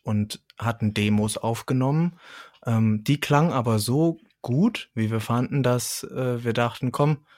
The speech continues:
laden wir die einfach hoch.“ Und, äh, ich glaub, wir hatten zu dem Zeitpunkt noch nicht mal einen Bandnamen, ähm, und, äh, auch keine Idee, wie das aussehen kann oder so. Und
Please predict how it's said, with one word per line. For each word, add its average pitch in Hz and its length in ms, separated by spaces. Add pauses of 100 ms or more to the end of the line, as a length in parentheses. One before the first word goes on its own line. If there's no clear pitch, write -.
(180)
laden 120 260
wir 113 80
die 113 140
einfach 110 340
hoch.“ 117 400
Und, 110 460
äh, 104 240 (400)
ich - 80
glaub, 107 180
wir 113 80
hatten 120 220
zu 123 100
dem 110 160
Zeitpunkt 120 420
noch 117 60
nicht 113 220
mal 104 80
einen 95 160
Bandnamen, 120 840 (500)
ähm, 101 480 (500)
und, 101 560
äh, 98 320 (360)
auch 110 320
keine 131 340
Idee, 117 540
wie 110 240
das 104 200
aussehen 143 600
kann 147 400
oder 143 320
so. 139 320
Und 120 220